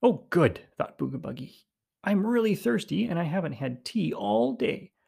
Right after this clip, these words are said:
I'm gonna stand in this lineup, and I'm gonna drink some tea when it's my turn from these giant teacups," the biggest teacups he's ever seen. But when it was his turn, and he walked up to the teacup,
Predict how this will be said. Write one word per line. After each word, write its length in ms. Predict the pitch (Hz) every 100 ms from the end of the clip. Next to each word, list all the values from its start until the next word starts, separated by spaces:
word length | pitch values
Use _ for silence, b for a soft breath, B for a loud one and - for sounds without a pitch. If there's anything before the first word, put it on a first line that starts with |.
| _ _ _ _
I'm 140 | - 123
gonna 180 | 104 101
stand 320 | - 113 101
in 80 | 104
this 160 | 98
lineup, 460 | - 127 196 294 - _ _ _ _ _
and 120 | 113
I'm 100 | 101
gonna 140 | 101
drink 260 | 95 135 -
some 240 | - 208
tea 300 | 208 - 196
when 140 | 202 196
it's 180 | 202 180
my 140 | 196
turn 300 | 202 147 165
from 200 | 151 131
these 200 | 123 123
giant 1040 | 120 151 156 208 190 165 156 151 147 143 -
teacups," 640 | 165 - 135 - - - -
the 160 | 156
biggest 460 | 151 143 170 143 -
teacups 380 | 131 - - -
he's 160 | 117
ever 180 | 107 104
seen. 420 | 104 190 247 113 _ _ _ _ _ _ _ _ _ _ _
But 120 | - 113
when 180 | 110
it 60 | 107
was 160 | 110 104
his 180 | 135
turn, 640 | - - 180 165 170 180 202 _ _ _
and 80 | -
he 60 | 120
walked 300 | 117 123 -
up 80 | 165
to 80 | 156
the 120 | 151
teacup, 640 | 156 - 254 - 185 -